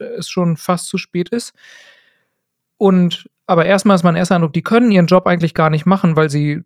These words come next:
sie hätten ja wahrscheinlich dann auch entscheiden können, es irgendwie umzuorganisieren. Aber es gibt ja gute Gründe, warum sie das wahrscheinlich nicht machen, sondern stattdessen müssen sie dann das irgendwo anders platzieren bei der Geschäftsführung und die ignoriert sie dann einfach. Obwohl das ja eigentlich die Mitarbeiterinnen und Mitarbeiter sind, die es am besten wissen müssten.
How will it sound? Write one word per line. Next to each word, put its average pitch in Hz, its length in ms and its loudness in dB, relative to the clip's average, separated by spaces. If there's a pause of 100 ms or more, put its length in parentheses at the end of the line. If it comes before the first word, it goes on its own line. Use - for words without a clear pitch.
(120)
sie - 160 -6
hätten 170 320 0
ja 160 140 0
wahrscheinlich 156 400 -2
dann 156 160 -4
auch 165 180 -6
entscheiden 156 480 -2
können, 160 200 -4
es 147 60 -6
irgendwie 156 260 -4
umzuorganisieren. 160 840 -2
Aber 147 60 -2
es 139 100 -8
gibt 175 160 -6
ja 151 80 0
gute 185 380 -2
Gründe, 160 520 2
warum 147 240 -2
sie 143 100 -6
das 156 180 -4
wahrscheinlich 156 340 0
nicht 160 200 -2
machen, 185 320 -2 (600)
sondern 180 240 -2
stattdessen 185 440 2
müssen 180 220 4
sie 165 80 0
dann 160 200 -4
das 151 140 -6
irgendwo 170 600 0
anders 165 360 0
platzieren 247 600 -6 (160)
bei 202 60 -10
der 175 100 -8
Geschäftsführung 226 680 0 (300)
und 175 180 -2
die 233 140 2
ignoriert 196 460 4
sie 175 100 2
dann 139 180 0
einfach. 135 460 -4 (200)
Obwohl 170 280 -2
das 185 240 2
ja 196 160 4
eigentlich 180 280 0
die 170 140 -4
Mitarbeiterinnen 160 640 0
und 147 60 -2
Mitarbeiter 151 360 -2
sind, 147 160 -4
die 156 60 -2
es 143 100 -6
am 147 120 -4
besten 180 380 -2
wissen 190 280 0
müssten. 139 460 -4